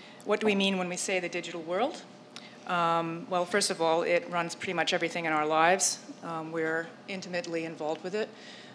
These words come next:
Uh, it, you know, is the seven thousand pieces of data that, um,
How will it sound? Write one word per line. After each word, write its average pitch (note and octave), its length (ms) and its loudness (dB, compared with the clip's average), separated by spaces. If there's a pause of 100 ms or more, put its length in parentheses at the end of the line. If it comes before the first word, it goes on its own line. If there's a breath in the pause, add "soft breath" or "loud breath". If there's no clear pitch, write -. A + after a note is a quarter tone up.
(100)
Uh, E3+ 280 2 (460)
it, F3 200 -2 (320)
you E3+ 100 -10
know, D3+ 160 -6
is E3 240 -6
the D#3+ 320 -6 (260 loud breath)
seven F3+ 280 -2
thousand E3+ 340 2
pieces E3 320 -2
of D3+ 140 -8
data D#3+ 300 2
that, D3+ 180 0 (920 loud breath)
um, D3 220 -4